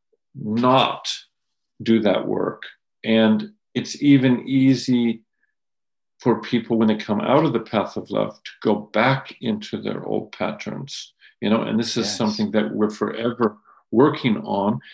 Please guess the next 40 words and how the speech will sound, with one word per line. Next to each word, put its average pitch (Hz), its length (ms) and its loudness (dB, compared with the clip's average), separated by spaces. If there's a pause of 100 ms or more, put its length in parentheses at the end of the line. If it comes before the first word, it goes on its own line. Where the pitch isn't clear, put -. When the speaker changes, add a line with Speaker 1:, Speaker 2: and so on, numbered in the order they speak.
(160)
Speaker 1:
because 107 600 0 (720)
peak 135 240 4
experiences 123 800 2
are 104 120 2
peak 107 340 -2
experiences. 107 1040 -2 (100)
And 104 180 -2
then 120 140 4
you 123 120 0
come 110 360 -2
back 110 300 2
into 110 320 -6
your 101 140 0 (100)
home 120 240 0
environment 110 600 2
where 101 100 -4
you 101 80 -2
have 101 160 0
a 101 60 -2
lot 104 180 4
of 98 140 -6
contracts 113 680 0
and 107 120 -6
agreements 127 680 -2 (300)
to 113 120 -2
be 113 180 2
the 104 140 0
person 113 460 0
you 113 120 -2
were 107 320 0
before, 131 600 4
and 113 120 -2
you 110 60 2
have 107 100 0
a 110 40 0
lot 107 160 4
of 110 260 -4
obligations 120 720 0
and 110 100 -6
responsibilities 135 1300 -2